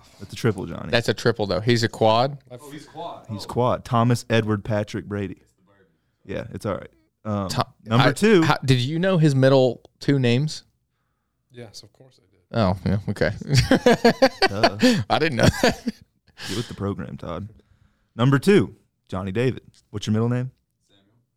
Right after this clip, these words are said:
Speaker 1: Johnny Samuel
Speaker 3: We
Speaker 1: David.
Speaker 3: got three
Speaker 2: So, so a
Speaker 3: Samuels here.
Speaker 2: quad, a trip.
Speaker 1: Oh, we
Speaker 2: He's
Speaker 1: do.
Speaker 2: Sammy, too.
Speaker 3: We do have three
Speaker 2: Three
Speaker 3: Samuels.
Speaker 2: Sammys. I didn't know you
Speaker 3: Yeah.
Speaker 2: were. He's Sam, he's obviously Samuel.
Speaker 1: Triple Sammy.
Speaker 2: All right.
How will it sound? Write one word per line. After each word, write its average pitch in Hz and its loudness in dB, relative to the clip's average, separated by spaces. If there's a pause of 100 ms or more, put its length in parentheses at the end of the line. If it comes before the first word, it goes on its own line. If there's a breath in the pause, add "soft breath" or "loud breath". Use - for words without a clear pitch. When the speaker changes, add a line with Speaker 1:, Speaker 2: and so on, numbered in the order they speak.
Speaker 1:
Johnny 95 -12
Samuel 98 -6
Speaker 3:
We 117 -4
Speaker 1:
David. 139 0
Speaker 3:
got 143 0
three 147 4
Speaker 2:
So, 160 0
so - -
a 160 4
Speaker 3:
Samuels 151 6
here. 180 8
Speaker 2:
quad, 196 6 (160)
a - 4
trip. 170 4
Speaker 1:
Oh, 233 -6
we 311 2
Speaker 2:
He's 147 6
Speaker 1:
do. - 2
Speaker 2:
Sammy, - 4
too. 135 4
Speaker 3:
We 120 2
do 147 -2
have 127 -4
three 127 -6
Speaker 2:
Three 170 2
Speaker 3:
Samuels. 170 2
Speaker 2:
Sammys. 107 -4
I 123 0
didn't 127 -4
know 117 -4
you 110 -4
Speaker 3:
Yeah. 90 -4
Speaker 2:
were. 92 -8 (300)
He's 135 -2
Sam, 110 -4
he's 127 -4
obviously 104 -2
Samuel. 78 -6
Speaker 1:
Triple 101 -6
Sammy. 113 -4 (520)
Speaker 2:
All 147 0
right. 123 2